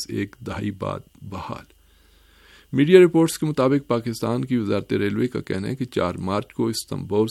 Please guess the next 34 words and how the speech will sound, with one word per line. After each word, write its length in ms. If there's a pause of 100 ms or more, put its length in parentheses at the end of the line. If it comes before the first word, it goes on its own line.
سے 80
تجارتی 480 (120)
سامان 340
لے 140
کر 160 (680)
کارگو 420
ٹرین 380
اسلام 380
آباد 200
کے 160
لیے 140
روانہ 320
ہوگی، 340
جو 120
ایران 420
سے 60
ہوتی 280
ہوئی 80
پاکستان 600
پہنچے 360
گی۔ 220
استنبول 540
سے 160
اسلام 420
آباد 200 (100)
پہنچنے 300
والی 180
ٹرین 300
واپس 380 (800)
انیس 380
مارچ 320
کو 120
روانہ 300
ہوگی۔ 280